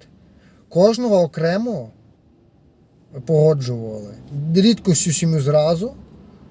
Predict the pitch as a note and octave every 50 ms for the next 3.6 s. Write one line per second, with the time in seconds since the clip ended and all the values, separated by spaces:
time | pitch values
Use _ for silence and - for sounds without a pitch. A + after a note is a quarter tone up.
0 | - - - - - - D#3 C#3+ D3+ F3 F#3 F3 F#3+ G#3 A3 A#3+ A#3+ - _ _
1 | _ _ _ - - - E3+ D#3 D#3 D#3+ F3+ B3+ C#4 A#3+ C3+ - _ _ _ _
2 | _ _ _ _ _ _ _ _ _ _ _ _ _ _ _ _ - C#3+ D#3 D#3
3 | D#3+ D3 - - - - - F3 G3+ G#3 D#3 A#2